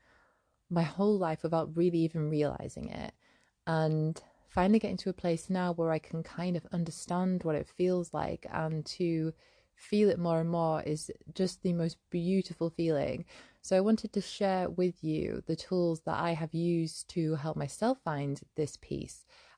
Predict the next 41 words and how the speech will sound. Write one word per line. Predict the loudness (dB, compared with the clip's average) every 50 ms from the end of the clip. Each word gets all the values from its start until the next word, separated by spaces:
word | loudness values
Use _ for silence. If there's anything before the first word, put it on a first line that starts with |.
| _ _
And | -2 -2 0 0 0 0 -2 -2 -4 -8 -14 _ _ _ _ _ _ _ _
yeah, | -2 0 0 0 0
so | -4 -2 0 0 0 0 -4 _ _ -2
for | 0 2
then | 2 2 2 2
you | 0 0 0
to | -2 -4 0
go | 2 2 2
ahead | 2 2 2 0 0 0 -2
and | -4 -4 -4 -4 -6
start | -6 -4 -4 -2 0
your | 0 0 2
own | 2 4 2 2
journey. | 2 -2 -4 -6 -8 -10 -14 -16 _ -20 -20 -20 -20 -20 -20 -20 _ _ _ _
Now, | 0 2 4 4 4 4 2 0 _ _ _ _ _ _ _ _
I | 2 4
want | 4 4 4
to | 2
start | 0 0 0 0 2 0
off | 0 -2 -4 -8 -14 -14 _ -2
by | 0 2 2 2 2 2 2 2 0 -2 -6 _ _ _ _ _ -4
using | 2 4 4 6 6 6 6
a | 4
mantra, | 4 2 2 0 0 -2 -4 -6 -6 -6 -6
actually, | -8 -10 -8 -4 -2 0
or | 0 2
rather | 2 2 2 2 0 -2
telling | -4 -2 -2 0 0 0 0
you | 0 0
about | 0 -2 -2 -2 -2
a | -2
mantra | -2 -2 -4 -4 -4 -4 -2 -2 -2 -2 -4 -8 _
from | -4 -2 -2 -2 -2 -4 -6 -8 -10 _ -20 -20 -20 _ _ -2
Martha | 0 2 2 0 0 -4 -6
Beck, | -4 -2 -2 -4 -4 -10 -20 -6 -4
who | -2 0 0 -2 -2 -4 -2
is | 0 2 2 2 2 0 -2 -4
a, | -4 -2 0 0 -2 -2 -4
a | -4 -2
very | 2 4 4 4 4 2
big | 0 0 0 0 -2